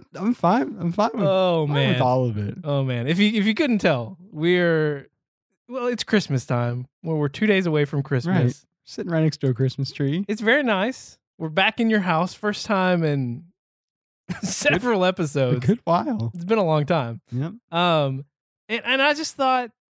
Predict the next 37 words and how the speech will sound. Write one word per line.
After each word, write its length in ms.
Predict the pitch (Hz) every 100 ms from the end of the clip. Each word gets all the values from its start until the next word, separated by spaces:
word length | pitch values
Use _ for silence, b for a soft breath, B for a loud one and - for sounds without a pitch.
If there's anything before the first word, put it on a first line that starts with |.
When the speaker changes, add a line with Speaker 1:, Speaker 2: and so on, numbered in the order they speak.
| _ _ _ _ -
Speaker 2:
around 340 | 214 240 240
Christmas, 560 | - 233 - 208 190 - -
it 100 | 190
would 180 | 185 175
be 280 | 190 185
fun 720 | 180 - 208 220 165 147 156 196
to 180 | - 180
revisit 640 | 160 180 170 151 139 156 - _
The 100 | 160
Last 380 | 135 123 - 220
Jedi 320 | 320 220 143
because 240 | 143 156
it's 160 | 160 -
been, 640 | 151 226 220 170 175 240 - _ _ _ _ _ _ _ _
it's 140 | 160
been 120 | 190 247
a 40 |
year. 480 | 277 370 233 127 - _ _
Uh, 100 | 156
December 400 | 151 147 180 185
fifteenth, 520 | 185 196 - 208 202 196 _ _ _
twenty 200 | 180 180
seventeen 580 | 190 202 220 208 196 226
is, 160 | 165
is 220 | 170 160
when 120 | 151 156
that 140 | -
came 200 | 165 170
out. 280 | 131 135 202 _ _ _ _ _ _
And, 480 | 143 143 147 143 135
um, 440 | 139 131 120 117 -
it 100 | 208 208
feels 240 | 320 269
weird 500 | 196 262 330 226 185
to 100 | -
be 420 | 165 175 170 160 -
in 360 | 151 151 143